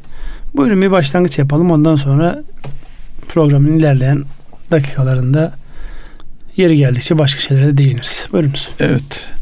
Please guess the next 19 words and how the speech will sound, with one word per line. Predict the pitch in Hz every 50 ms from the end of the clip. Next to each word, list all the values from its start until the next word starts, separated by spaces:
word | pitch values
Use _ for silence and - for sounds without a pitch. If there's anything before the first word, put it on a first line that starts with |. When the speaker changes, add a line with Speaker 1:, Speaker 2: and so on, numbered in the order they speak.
| - - - - - - - - - - - -
Speaker 2:
Tabii, | - 151 147 175 165
e, | 147 147 143 131 131 127 127 127
gündem, | 127 135 143 143 147 151 143 156 165 165 151 135 131
belki | 135 135 135 139 - 139
gündemin | 127 139 135 135 139 135 139 139 143 147 139 135 131 127
ve | 131
ekonomik | 131 - 139 139 - 135 135 131 127 131 135 135
etkileri, | - 127 120 - - - 143 120 123 123 123 127 123 104 - 113 - - - - - - - - - - - -
e, | 104 104 101 107 107 104 - - -
konuşulabilir. | - 123 117 110 107 - - - - 117 110 110 - 139 147 143
Şöyle | 139 139 - - - - 143 143 135 139 131 123
ki, | - - 143 143 147 147 - - - - - - - - - - - - -
e, | - 123 127 123 120 120 120 120 120 120 117 117 117 117 -
çığ | - 151 147 143
felaketi | 139 139 135 120 117 117 113 110 - - - - - -
yaşadık. | - 110 110 - - 110 - - - 135 139 - - - - - - - - -
E, | - 127 123 120 117 120
çok | - - 143 127 131 -
sayıda | - 120 117 113 - - 117 107 98 -